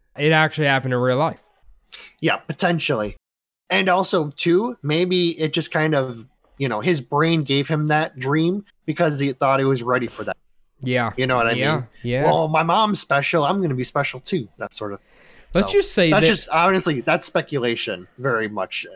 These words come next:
Speaker 2: you know.
Speaker 1: You know, he's twelve, right? Um,
Speaker 2: Yeah.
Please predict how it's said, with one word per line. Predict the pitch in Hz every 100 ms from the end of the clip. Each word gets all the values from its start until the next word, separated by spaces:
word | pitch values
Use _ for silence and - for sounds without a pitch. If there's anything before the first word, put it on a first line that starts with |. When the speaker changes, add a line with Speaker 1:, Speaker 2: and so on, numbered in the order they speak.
| -
Speaker 2:
you | 104
know. | - 82 160
Speaker 1:
You | 156
know, | 147 147 139
he's | 127 190 226 -
twelve, | - 151 123 107 110
right? | 120 123 117 - - _
Um, | 120 123 127 123 123
Speaker 2:
Yeah. | 117